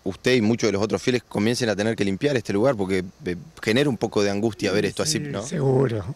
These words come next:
Speaker 2: más vale que sí que te duele. Y cuesta entenderlo, pero bueno, por ahí el ser humano es así, ¿no? No,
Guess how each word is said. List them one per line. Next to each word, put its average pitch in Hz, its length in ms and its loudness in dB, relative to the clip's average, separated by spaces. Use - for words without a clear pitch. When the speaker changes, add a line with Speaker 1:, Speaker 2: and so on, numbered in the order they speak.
Speaker 2:
más 151 140 2
vale 127 260 0
que 110 80 -6
sí 185 140 -2
que 160 120 -2
te 143 140 0
duele. 131 400 0
Y 185 80 2
cuesta 180 320 2
entenderlo, 156 640 2
pero 131 760 2
bueno, 170 200 4
por 160 200 2
ahí 170 160 4
el 135 280 0
ser 139 220 0
humano 139 320 2
es 113 80 0
así, 135 340 2
¿no? 139 280 2
No, 123 340 -2